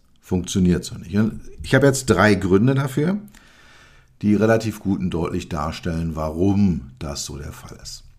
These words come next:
Der erste Punkt ist, und, äh, an dieser Stelle, wenn ich bei meinen Keynotes darauf komme,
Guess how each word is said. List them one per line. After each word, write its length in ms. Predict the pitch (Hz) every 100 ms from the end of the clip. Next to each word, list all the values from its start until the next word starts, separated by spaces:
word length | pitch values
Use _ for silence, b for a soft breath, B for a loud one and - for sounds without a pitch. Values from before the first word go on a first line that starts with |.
| - b b b b b b b b b -
Der 100 | 101
erste 260 | 113 147 180
Punkt 280 | 165 170 170
ist, 160 | 160
und, 260 | 123 123 123
äh, 20 |
an 420 | 117 107 107 - 98
dieser 240 | 113 113
Stelle, 360 | - 98 107 104
wenn 100 | 95
ich 180 | 92
bei 100 | -
meinen 280 | 85 82 85
Keynotes 480 | - 131 110 71 -
darauf 340 | 73 71 71
komme, 320 | - 87 107